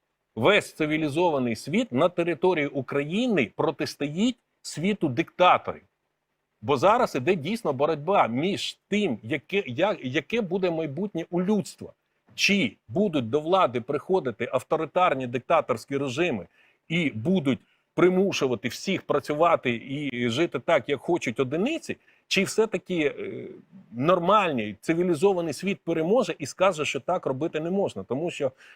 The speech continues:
реально, е, цивілізований світ розслабився, цивілізований світ, заколисаний, е,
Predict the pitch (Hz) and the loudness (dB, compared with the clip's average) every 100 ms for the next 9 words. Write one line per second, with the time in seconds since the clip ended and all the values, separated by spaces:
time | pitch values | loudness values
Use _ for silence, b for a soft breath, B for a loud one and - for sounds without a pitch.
0 | B - 123 151 214 294 226 135 123 120 | B 2 6 8 6 6 4 4 4 -2
1 | 107 160 180 196 160 247 247 202 - 214 | -2 -2 0 0 0 0 0 -2 -2 -4
2 | 214 180 - 196 208 196 185 180 160 - | -2 -4 2 2 2 0 0 2 2 -2
3 | 160 175 170 180 214 196 160 - 156 190 | -4 -2 0 0 0 -2 -4 -8 -6 -4
4 | 208 _ b b b b 127 156 170 190 | -6 _ b b b b -2 -2 2 0
5 | 214 196 175 160 156 147 131 117 113 113 | 0 -2 -4 -4 -4 -4 -2 -2 -2 -2
6 | 113 113 113 117 127 | -2 -4 -6 -8 -10